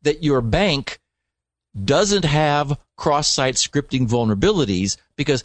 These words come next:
this is the kind of exploit that, you know, that would really concern people who are doing electronic banking. And of course, the double whammy is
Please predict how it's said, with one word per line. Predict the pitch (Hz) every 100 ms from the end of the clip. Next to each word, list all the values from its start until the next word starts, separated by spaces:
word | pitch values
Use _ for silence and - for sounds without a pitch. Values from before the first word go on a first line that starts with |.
| _
this | 110 165 208
is | 170
the | 147
kind | - 151 147 127
of |
exploit | 110 127 - - 127 110 104 - _ -
that, | 110 127 131 -
you | 139
know, | 110 110
that | 117 131
would | 127 127
really | 117 120 180 185 151 143
concern | 143 123 147 139 127 123 120
people | - 135 123 120
who | 135
are | 123
doing | 117 131 123 117
electronic | 123 117 120 - 107 107
banking. | 101 196 208 95 90 - -
And | 123
of | 135
course, | 160 147 131 - _ -
the | 127
double | 104 151 226 214
whammy | 139 127 110 110 113
is | 107 110